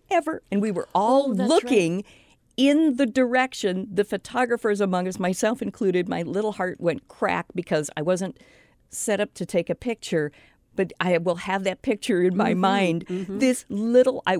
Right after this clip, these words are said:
Speaker 1: I didn't know if it was a shrew or a vole. You got a better look at its little face. I might have guessed
Speaker 2: Mm-hmm.
Speaker 1: shrew if I had seen its face,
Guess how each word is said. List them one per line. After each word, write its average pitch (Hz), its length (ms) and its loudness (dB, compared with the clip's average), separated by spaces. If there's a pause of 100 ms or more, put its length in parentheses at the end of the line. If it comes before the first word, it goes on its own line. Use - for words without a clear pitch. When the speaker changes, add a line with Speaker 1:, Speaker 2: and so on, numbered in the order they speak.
(160)
Speaker 1:
I 139 80 -6
didn't - 180 -4
know 123 140 -2
if 127 100 -8
it - 80 -10
was 147 160 -4
a 156 60 0
shrew 180 340 0
or 208 140 2
a 240 80 0
vole. 175 420 0
You 196 160 -2
got 240 160 -2
a 170 40 -2
better 170 260 0
look 165 160 -4
at 165 80 -4
its 156 160 -8
little 151 160 -2
face. 165 300 -4
I 156 100 -2
might 180 240 -2
have 147 140 0
guessed 160 320 -2
Speaker 2:
Mm-hmm. 190 120 -6
Speaker 1:
shrew 156 260 0
if 139 140 -2
I 147 100 0
had 135 120 -4
seen 160 240 -4
its - 180 -10
face, 147 380 -2